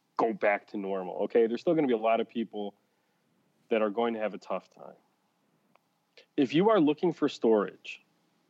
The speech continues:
and like we've said before, this is a time where you probably wanna load up on some of your favorite cigars because we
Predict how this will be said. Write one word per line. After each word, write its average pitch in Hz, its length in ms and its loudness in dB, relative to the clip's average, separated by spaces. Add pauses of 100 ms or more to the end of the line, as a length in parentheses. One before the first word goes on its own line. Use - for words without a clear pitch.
(100)
and 131 160 6
like 143 240 0
we've 156 160 -2
said 135 260 -2
before, 120 520 -4 (220)
this 127 280 -4
is 226 140 -6
a 202 80 -2
time 131 380 -2
where 120 120 -4
you 107 60 -6
probably 120 340 -2
wanna 117 240 -4
load 107 260 -4
up 113 160 -4 (540)
on 127 160 -4
some 113 180 -2
of 113 60 -4
your 107 100 -4
favorite 110 480 -4
cigars 107 540 -2
because 104 260 -12
we 98 160 -6